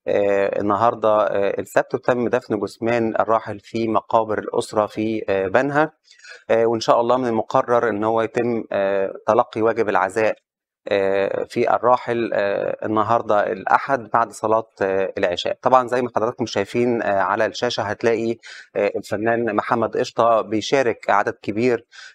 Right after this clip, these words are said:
آه، من النجوم في، آه، لقطات تذكارية التقطها، آه، قبل رحيله من خلال أعماله الفنية. هنلاقي، آه، شغله مع،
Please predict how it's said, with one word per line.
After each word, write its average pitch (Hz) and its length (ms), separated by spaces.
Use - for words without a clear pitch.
آه، 104 120
من 110 180
النجوم 113 460
في، 117 520
آه، 98 260
لقطات 110 460
تذكارية 110 600
التقطها، 110 800
آه، - 20
قبل 110 340
رحيله 117 380
من 104 140
خلال 107 300
أعماله 101 360
الفنية. 110 460
هنلاقي، 110 560
آه، 101 440
شغله 110 440
مع، 98 420